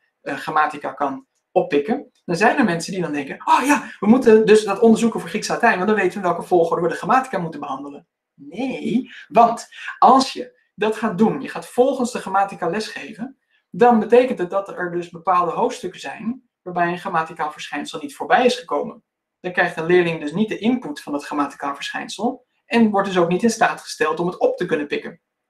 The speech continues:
Dus zelfs al zouden we de volgorde kennen, dan is het niet handig om volgens die volgorde les te geven. Dat is even een, eh,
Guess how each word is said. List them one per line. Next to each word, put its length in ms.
Dus 140
zelfs 240
al 160
zouden 600
we 80
de 60
volgorde 640
kennen, 520
dan 480
is 120
het 120
niet 240
handig 440
om 160
volgens 260
die 160
volgorde 580
les 320
te 100
geven. 380
Dat 180
is 80
even 200
een, 160
eh, 160